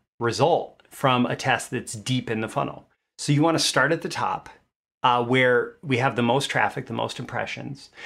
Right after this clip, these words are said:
and we want to figure out what's going to get the most people to the next step. And then from there, the most people to the next step after that, and the next step after that, uh, because you want to take advantage of, um, of,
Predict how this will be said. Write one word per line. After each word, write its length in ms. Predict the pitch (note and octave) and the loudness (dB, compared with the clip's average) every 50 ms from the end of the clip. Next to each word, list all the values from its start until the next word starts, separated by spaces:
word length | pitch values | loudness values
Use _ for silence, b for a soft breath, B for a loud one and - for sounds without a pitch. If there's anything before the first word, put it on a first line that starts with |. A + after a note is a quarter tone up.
| B B B B - | B B B B 0
and 520 | - D3 C#3 C3+ C3+ C3 B2 A#2 A2 - | 2 4 4 4 4 2 2 0 -2 -2
we 120 | - C#3 B2+ | 0 2 2
want 260 | B2+ C3 C3+ C3+ C#3 | 4 4 2 2 -2
to 440 | - - C#3 C3 B2+ B2 A#2+ B2 - - | -2 0 0 0 0 0 -2 -4 -8 -12
figure 480 | - - - - - D#3+ D3+ D3+ D#3+ D3+ | -16 -18 -14 -2 0 2 4 4 4 4
out 360 | C3 B2+ C#3+ D3+ - - _ - | 4 2 2 0 -2 -6 _ -16
what's 420 | A2+ A2 G#2 G#2 B2+ C3+ C#3 C#3 | -14 -8 -2 2 2 2 2 0
going 220 | - - D3 C#3 C3+ | 0 0 0 0 0
to 100 | C#3 C3 | 0 0
get 320 | B2 C3 B2 - - - - | 0 2 2 0 -2 -8 -12
the 100 | - A#2+ | -8 -2
most 240 | A#2 A#2 A#2+ A#2+ A#2+ | 0 0 0 0 -2
people 280 | - - C#3+ C#3 C3 A#2+ | -4 -6 -4 -4 -6 -6
to 140 | - - A#2 | -8 -8 -8
the 120 | G#2+ A2 | -6 -4
next 280 | G#2+ A#2 C#3+ D3 - - | 0 0 0 -2 -2 -6
step. 320 | - - G#2+ F#2 - - _ _ B B B B B B B B - | -8 -8 -8 -10 -10 -14 _ _ B B B B B B B B 0
And 160 | C#3 B2+ B2 | 2 4 4
then 300 | C3+ B2+ B2 B2+ B2+ B2 | 4 4 4 2 2 0
from 200 | - - - A#2+ | -4 -8 -6 -2
there, 260 | A#2 A#2 A#2 A#2 C3 C3+ | 0 2 4 4 2 2
the 100 | C3+ B2+ | 0 0
most 180 | A#2 A#2 A2+ | -2 -4 -4
people 220 | - C3+ A2+ - A2+ | -6 -8 -6 -6 -6
to 120 | - A#2+ | -4 -4
the 100 | A2+ A2+ | -2 -2
next 220 | A2+ A2+ A2+ A2 - | 0 0 -2 -2 -4
step 200 | - B2 G#2+ - | -4 -4 -4 -4
after 260 | G#2 G2+ - - A#2+ | -6 -8 -8 -6 -2
that, 220 | B2+ C3+ C3+ - | 2 2 2 2
and 100 | - - | 0 -2
the 40 | A#2+ | -6
next 180 | G#2 A2 - - | -6 -6 -6 -8
step 180 | - B2+ - | -8 -8 -6
after 260 | A2 A2 - - - C3 | -6 -8 -8 -8 -4 0
that, 340 | D3+ F#3 F#3 C3 - - B B B B B B B _ | 2 4 4 2 0 -4 B B B B B B B _
uh, 140 | - B2 B2+ | 0 0 0
because 800 | B2+ A#2+ - D3+ C#3+ - - D3 C3+ C3 A#2 - - - - - _ _ - | 0 0 0 0 0 2 2 2 2 2 0 0 -2 -4 -6 -12 _ _ -2
you 140 | C3 C3 | 0 2
want 240 | B2+ B2+ C#3 C#3 C3+ C#3 | 4 4 4 2 2 0
to 100 | C3+ - | -2 -2
take 180 | A#2+ B2+ - | -2 0 0
advantage 680 | C3 A2+ G2+ C3 D#3 F3 F3+ C#3+ B2 A#2+ A#2 - - - - | 0 2 4 4 4 4 4 4 2 0 -2 -4 -8 -4 0
of, 680 | C#3+ B2+ B2 B2 B2 A#2+ A2+ G#2+ G#2 - - - _ _ _ _ _ _ _ _ - - | 2 2 4 4 4 2 0 -2 -6 -14 -20 -20 _ _ _ _ _ _ _ _ -8 -4
um, 500 | - A#2+ A2 A2 A2 A2 A#2 - - - - - | -2 -2 0 0 -2 -4 -4 -8 -12 -14 -6 0
of, 320 | B2 C3+ C3+ B2+ B2+ - | 0 2 2 0 -2 -4